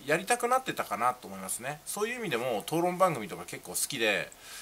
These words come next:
そういった討論の音声をよくね、聞いてたような気がします。どうやって人を言い負かしてやろうかなみたいなね。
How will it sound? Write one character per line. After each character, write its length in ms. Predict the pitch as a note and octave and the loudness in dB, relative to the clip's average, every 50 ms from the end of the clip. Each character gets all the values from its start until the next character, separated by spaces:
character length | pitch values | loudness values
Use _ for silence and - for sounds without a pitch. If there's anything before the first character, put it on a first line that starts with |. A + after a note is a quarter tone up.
| - - - - | -16 -12 -10 -6
そ 80 | C#3 | -6
う 20 | C#3+ | -6
い 40 | - | -6
っ 20 | |
た 140 | - - E3 | -4 -2 0
討 140 | F#3+ F#3+ D3+ | 2 4 4
論 160 | A#2+ A2 G#2 | 2 2 0
の 100 | G#2 A#2 | -2 -2
音 140 | C3 B2 G#2 | -2 0 -2
声 200 | - G2 F2+ F2+ | -2 -2 -2 0
を 260 | G2+ G#2+ G2 - - | 0 0 0 0 -2
よ 160 | - C3+ C#3+ | 0 -2 -2
く 100 | C#3 C#3+ | -2 -2
ね、 160 | A#2 G#2+ G#2 - | -4 -4 -4 -4
聞 160 | - - E3 | -4 -4 -4
い 20 | D#3+ | -4
て 100 | - - | -2 0
た 80 | C3 | 0
よ 40 | G#2+ | 0
う 40 | F#2+ | 0
な 80 | F2 | -2
気 120 | E2 - F#2 | -6 -8 -8
が 60 | D2 | -8
し 100 | - F2+ | -8 -6
ま 120 | F2+ F2 | -6 -6
す。 140 | - - - - C#3 | -6 -6 -6 -8 -4
ど 140 | C#3 F3 A3+ | 0 2 4
う 40 | |
や 100 | A#3 E3 | 4 4
っ 40 | - | 4
て 120 | - - G#2+ | 2 -4 -6
人 220 | - - A#2 A2 | -4 -2 -2 0
を 260 | G#2 G#2 G2+ F#2 - - - - - - - - | 0 0 -2 -2 -4 -6 -12 -20 -20 -18 -12 -8
言 80 | B2 | -6
い 40 | A#2 | 0
負 100 | A#2 A2 | 0 2
か 120 | - B2 | 2 2
し 80 | - - | 0 2
て 60 | G#2 | 0
や 80 | F#2+ F2 | -2 -4
ろ 80 | F2+ | -4
う 20 | F2 | -6
か 100 | - F2 | -8 -8
な 100 | E2+ E2 | -8 -8
み 100 | D#2+ D#2+ | -10 -12
た 100 | - - | -14 -16
い 40 | - | -18
な 80 | - A2 | -12 -12
ね。 160 | A#2 A#2+ | -12 -12